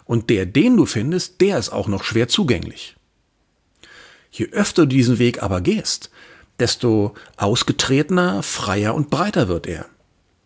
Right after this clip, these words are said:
Das ist etwas, das in der Neurophysiologie als Bahnung bezeichnet wird. Erst hast du einen Trampelpfad und mit der Zeit wird der immer breiter. Und damit kannst du natürlich auch schneller darauf gehen.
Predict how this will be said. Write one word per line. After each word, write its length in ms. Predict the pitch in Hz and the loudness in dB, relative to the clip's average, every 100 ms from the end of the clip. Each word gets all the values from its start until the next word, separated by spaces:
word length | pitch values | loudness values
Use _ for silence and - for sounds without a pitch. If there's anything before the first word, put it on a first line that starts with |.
| _ _ _ _ _ | _ _ _ _ _
Das 160 | 147 175 | -2 0
ist 140 | 123 | -2
etwas, 400 | - - 131 - - - - _ - | -4 0 0 0 -6 -20 -20 _ -6
das 160 | - | -4
in 120 | 139 127 | 0 4
der 140 | 120 | 4
Neurophysiologie 960 | 120 107 131 135 139 123 135 127 131 131 | 4 2 2 0 0 2 2 2 2 2
als 240 | 123 - | 0 -2
Bahnung 560 | - 131 131 147 113 - | -4 -2 2 2 0 -2
bezeichnet 560 | - - 78 78 85 - | -6 -6 -6 -8 -12 -14
wird. 300 | - - - _ _ _ _ _ _ - | -16 -16 -20 _ _ _ _ _ _ -4
Erst 340 | 110 180 - | 0 0 0
hast 160 | 117 - | -2 -2
du 40 | |
einen 160 | 78 73 | -2 -2
Trampelpfad 720 | 98 165 185 - 208 214 - - - - - | 0 2 2 2 -2 -2 -10 -20 -20 -20 -10
und 120 | - 127 | 0 2
mit 120 | 175 | 4
der 120 | 196 | 2
Zeit 300 | - 165 156 | 2 0 0
wird 160 | 123 107 | 0 0
der 120 | 95 | 0
immer 200 | 101 131 | 2 2
breiter. 460 | 139 190 214 - - _ _ - - - | 2 0 -4 -8 -12 _ _ -20 -20 -20
Und 180 | - 104 | -8 -4
damit 240 | 185 202 - | -2 0 0
kannst 240 | 113 - | 0 0
du 60 | 131 | 0
natürlich 420 | 120 131 127 - | 2 2 0 0
auch 120 | 104 | -2
schneller 440 | - - 117 90 | -2 0 2 0
darauf 280 | 85 110 117 | -2 -4 -4
gehen. 340 | 147 131 76 | -4 -4 -4